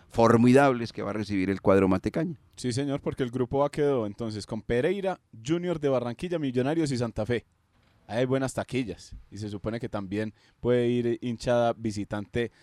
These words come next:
Speaker 2: al Hernán Ramírez Villegas. Y en el Grupo B quedaron Río Negro Águilas, América de Cali, Medellín y Pasto. La primera fecha se jugará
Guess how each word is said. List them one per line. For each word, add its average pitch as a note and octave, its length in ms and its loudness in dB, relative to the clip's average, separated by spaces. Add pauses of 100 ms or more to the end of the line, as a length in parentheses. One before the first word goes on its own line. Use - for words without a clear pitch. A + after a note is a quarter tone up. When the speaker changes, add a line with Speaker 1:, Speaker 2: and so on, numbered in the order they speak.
(160)
Speaker 2:
al A2 200 -4
Hernán A2 260 -4
Ramírez A#2+ 340 -2
Villegas. G#2 380 -4
Y A2 40 -4
en A2 40 -4
el G#2+ 100 -6
Grupo C3 360 0
B C#3+ 120 2
quedaron G#2 360 0
Río A#2 260 0
Negro C#3+ 320 -2
Águilas, E3+ 480 -4 (340)
América C3+ 460 -2
de A#2+ 80 -2
Cali, D#3 240 -2
Medellín B2 480 -4
y A#2+ 60 -4
Pasto. - 360 -6 (320)
La A2 120 -6
primera B2+ 400 -2
fecha D#3 200 -6
se B2+ 80 -2
jugará A2+ 600 0